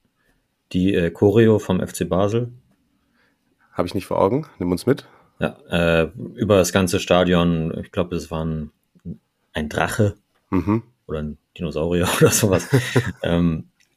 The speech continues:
Speaker 1: ja, sah geil aus. Sah
Speaker 2: Okay.
Speaker 1: einfach.
Speaker 2: Ja,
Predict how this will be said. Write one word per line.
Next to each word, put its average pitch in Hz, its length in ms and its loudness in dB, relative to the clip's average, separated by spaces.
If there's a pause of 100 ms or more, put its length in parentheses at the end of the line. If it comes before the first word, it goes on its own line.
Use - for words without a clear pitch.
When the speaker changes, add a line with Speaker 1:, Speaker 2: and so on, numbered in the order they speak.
(160)
Speaker 1:
ja, 87 220 2
sah 80 140 -2
geil 73 260 -2
aus. - 240 -14 (260)
Sah - 260 -12
Speaker 2:
Okay. 85 300 -8 (220)
Speaker 1:
einfach. - 300 -10 (1300)
Speaker 2:
Ja, 104 180 0